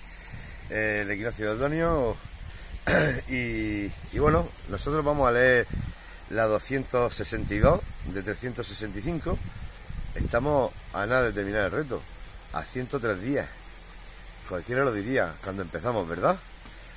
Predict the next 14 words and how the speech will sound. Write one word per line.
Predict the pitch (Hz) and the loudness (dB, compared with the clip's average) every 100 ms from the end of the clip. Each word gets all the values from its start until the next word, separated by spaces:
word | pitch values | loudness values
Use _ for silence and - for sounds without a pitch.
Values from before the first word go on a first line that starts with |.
| - - - | -16 -16 -2
Bueno, | 110 92 | 0 2
pues | 87 | 2
vamos | 113 95 | 0 0
a | 82 | 0
ello. | 92 82 - - - - - - - - - - - - - - - - - - - - - - - - - - - | -2 -2 -8 -12 -10 -10 -12 -12 -12 -14 -14 -16 -16 -16 -16 -16 -16 -16 -16 -16 -16 -16 -16 -14 -14 -12 -10 -8 0
Ya | 151 | 2
no | 175 | 4
me | 165 | 6
asustan | 143 156 - 147 | 4 4 2 4
los | 123 110 | 4 2
gritos | 135 143 | 2 2
de | 113 | 4
la | 104 | 4
luz | 101 - | 6 6